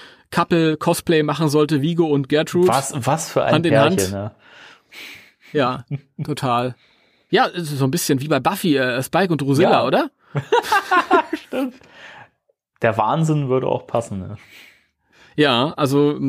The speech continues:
Speaker 1: ich mag das ja auch mal, ich, so, so spooky Gemälde und so und ich, äh, fand das auch cool und im Gegensatz zu vielen anderen, die sich mokiert haben da über die, äh,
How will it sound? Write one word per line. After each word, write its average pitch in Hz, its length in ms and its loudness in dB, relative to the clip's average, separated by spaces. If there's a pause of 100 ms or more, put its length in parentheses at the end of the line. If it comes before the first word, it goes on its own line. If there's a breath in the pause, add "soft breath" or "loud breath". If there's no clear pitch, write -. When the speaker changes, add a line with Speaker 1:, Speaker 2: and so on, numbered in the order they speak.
(120)
Speaker 1:
ich - 140 -8
mag 139 220 2
das 151 180 -2
ja 135 100 2
auch 135 120 0
mal, 139 240 0
ich, - 220 -8
so, 131 200 -4
so 127 140 -8
spooky 156 360 -4
Gemälde 139 500 4
und 135 180 -4
so 143 300 2
und 135 160 -6
ich, 139 240 -10
äh, 135 100 -8
fand 135 240 -4
das 127 100 -10
auch 120 240 -8
cool 170 180 4
und 131 200 0 (400 loud breath)
im 151 80 0
Gegensatz 165 400 0
zu 180 100 0
vielen 170 260 2
anderen, 165 340 2
die 156 320 -2
sich 147 220 -4
mokiert 156 400 -2
haben 156 240 2
da 139 180 2
über 135 220 2
die, 131 240 2
äh, 127 540 -4